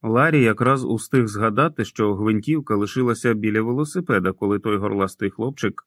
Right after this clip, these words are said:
кинувся на нього. Коли різницький ніж по широкій дузі стрімко шугонув донизу, Ларі прийшов до тями.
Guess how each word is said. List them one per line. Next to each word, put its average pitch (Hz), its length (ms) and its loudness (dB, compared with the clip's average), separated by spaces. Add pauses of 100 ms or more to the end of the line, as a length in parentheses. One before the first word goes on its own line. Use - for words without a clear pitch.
кинувся 92 500 -2
на 92 120 -4
нього. 87 400 -10 (800)
Коли 143 280 6
різницький 170 540 4
ніж 165 260 4
по 113 160 -2
широкій 147 400 2
дузі 127 360 4
стрімко 135 500 2
шугонув 120 500 4
донизу, 147 680 4
Ларі 156 320 4
прийшов 131 500 0
до 123 120 2
тями. 80 420 -2